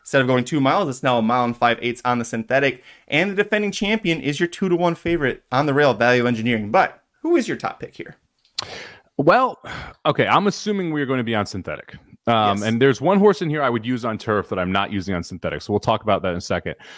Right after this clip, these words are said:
Speaker 2: Top pick for me is gonna be the five horse, six minus, ten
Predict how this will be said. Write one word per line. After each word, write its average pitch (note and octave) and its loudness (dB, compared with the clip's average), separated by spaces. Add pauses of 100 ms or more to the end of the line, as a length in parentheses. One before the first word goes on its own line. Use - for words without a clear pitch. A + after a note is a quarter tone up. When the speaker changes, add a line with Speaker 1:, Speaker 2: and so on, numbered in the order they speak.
(120)
Speaker 2:
Top F#3+ 4
pick A3+ 2
for F3+ -4
me F3 0
is D#3 2
gonna C3+ 2
be B2+ 2
the A#2 0
five A#2+ 0
horse, E2+ -8
six - -10
minus, A2+ 0 (160)
ten F#3 0